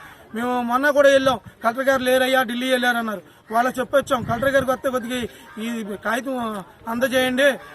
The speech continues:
అని మేము చెప్పొచ్చాం. "సరే, అందజేస్తాం బాబు" అన్నారు. ఇంతవరకు లేదు. ఆయన వచ్చి జంజాల శంకర్ గారు వచ్చి మొత్తం కంచేసేస్తున్నాడు, "మీ పడవలు తీసేయండి" అని. మేమైతే అడ్డుపడుతున్నాం, మాకు పడవలు కట్టుకోవడానికి ప్లేస్ కావాలని మేము కోరుకుంటున్నాం. మాకు ఆస్-, మాకు స్థలాలు ఏం వద్దండి, మా పడవలు కట్టుకోవడానికి మేము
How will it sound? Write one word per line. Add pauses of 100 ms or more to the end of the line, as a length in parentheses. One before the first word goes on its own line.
(160)
అని
మేము
చెప్పొచ్చాం.
"సరే,
అందజేస్తాం
బాబు"
అన్నారు. (280)
ఇంతవరకు
లేదు. (120)
ఆయన
వచ్చి
జంజాల
శంకర్
గారు
వచ్చి (400)
మొత్తం
కంచేసేస్తున్నాడు,
"మీ
పడవలు
తీసేయండి"
అని. (320)
మేమైతే
అడ్డుపడుతున్నాం,
మాకు
పడవలు
కట్టుకోవడానికి
ప్లేస్
కావాలని (300)
మేము
కోరుకుంటున్నాం. (260)
మాకు
ఆస్-,
మాకు
స్థలాలు
ఏం
వద్దండి,
మా
పడవలు
కట్టుకోవడానికి (260)
మేము